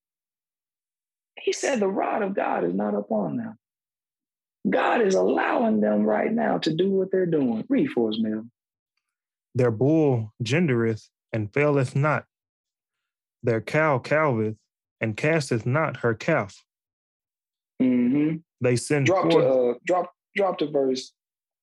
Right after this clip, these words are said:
Speaker 1: drop to verse thirteen.
Speaker 2: They spend their days in wealth,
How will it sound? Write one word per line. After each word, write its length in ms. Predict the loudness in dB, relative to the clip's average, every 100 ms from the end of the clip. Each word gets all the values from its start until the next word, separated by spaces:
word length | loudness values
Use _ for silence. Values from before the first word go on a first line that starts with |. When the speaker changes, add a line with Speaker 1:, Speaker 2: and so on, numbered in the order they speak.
| -6
Speaker 1:
drop 200 | -4 -4
to 80 | -2
verse 400 | 0 0 -4 -14 _ _ -2
thirteen. 540 | 0 0 -4 -4 -8 -14 _ _ _ _ _ _ _ _ _ _ _ _ _ -4
Speaker 2:
They 80 | -2
spend 340 | 0 0 2
their 140 | 2 2
days 380 | 2 2 2
in 160 | 0 0
wealth, 340 | 2 2 0